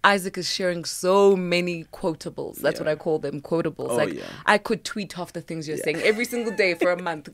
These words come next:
Speaker 1: th-, these could be tweets. 'Cause these are nuggets, guys. I
Speaker 2: Yeah.
Speaker 1: hope you've written them down in your notebooks. I hope that you keep going back to them,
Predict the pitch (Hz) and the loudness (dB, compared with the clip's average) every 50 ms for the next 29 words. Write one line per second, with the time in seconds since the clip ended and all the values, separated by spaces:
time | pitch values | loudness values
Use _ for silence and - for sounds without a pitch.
0 | - 165 175 - - 156 92 190 190 - - 170 151 180 - 135 - 180 170 147 | -8 -8 -8 -8 -6 -8 -8 -8 -6 -6 -8 -6 -6 -8 -10 -8 -10 -10 -10 -12
1 | - - - - - - - - - - - - 214 185 156 165 208 226 226 226 | -14 -16 -18 -16 -16 -16 -18 -18 -20 -10 -4 -2 -2 -2 -2 -2 -2 2 4 6
2 | 220 214 214 208 - - - - - - - 175 185 185 185 185 185 - 185 170 | 6 6 4 2 -2 -10 -16 -18 -14 -8 -4 -2 4 6 6 6 6 6 0 -2
3 | - - - 165 160 156 151 160 156 151 - 202 196 190 202 202 160 151 170 170 | -2 -4 -4 -4 -4 -2 -4 -6 -8 -4 -2 -2 -2 -2 -4 -6 -4 -2 -4 -2
4 | - 196 185 185 185 185 180 143 175 156 156 165 170 170 170 165 156 156 151 151 | -2 -4 -2 0 0 0 0 2 4 4 4 4 2 -2 -4 -4 -6 -6 -6 -6
5 | 160 147 - - 156 156 143 - - - 170 165 147 175 170 - 175 165 - - | -8 -8 -6 -4 -2 -2 -2 -4 -4 -4 -4 -4 -6 -8 -6 -4 -6 -6 -6 -8
6 | 165 - - 175 143 - 160 165 165 165 151 - 147 147 147 - - 160 156 151 | -10 -10 -10 -10 -6 -4 -2 -2 -2 -4 -2 -2 0 -2 -2 -2 -2 -2 -2 -2
7 | 160 | -2